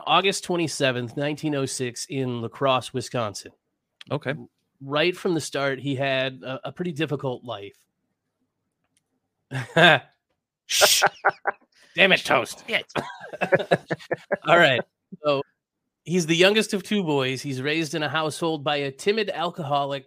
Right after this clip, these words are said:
Speaker 1: who's usually unemployed. That's his father, George.
Speaker 2: Right, yeah.
Speaker 1: And a religious, domineering, and some would say super verbally abusive mother.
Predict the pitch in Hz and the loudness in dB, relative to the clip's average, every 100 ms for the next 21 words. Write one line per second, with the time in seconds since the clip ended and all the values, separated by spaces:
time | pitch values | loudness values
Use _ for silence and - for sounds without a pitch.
0 | - 139 135 135 127 156 160 165 151 143 | -10 -6 -6 -8 -6 -4 -2 0 0 0
1 | 143 123 127 120 120 123 - 120 135 127 | -2 -2 -4 -4 -6 -10 -12 -8 -6 -4
2 | 123 113 120 113 110 110 - _ _ 90 | -6 -8 -6 -6 -8 -16 -20 _ _ -6
3 | 85 139 139 135 135 127 - _ _ _ | -4 -2 -2 -4 -6 -8 -14 _ _ _
4 | _ 143 139 143 143 151 143 147 120 151 | _ -4 -2 0 0 -2 -2 -6 -4 -2
5 | 143 139 139 135 135 135 135 127 123 139 | -2 -2 -2 -2 0 -2 -4 -6 -8 -6
6 | 135 135 - 135 131 - 165 147 147 131 | -6 -6 -6 -4 -2 -4 -6 -4 -4 0
7 | 147 143 143 135 127 131 123 123 117 127 | -2 0 0 0 0 -4 -4 -6 -2 -2
8 | 107 92 | -2 -10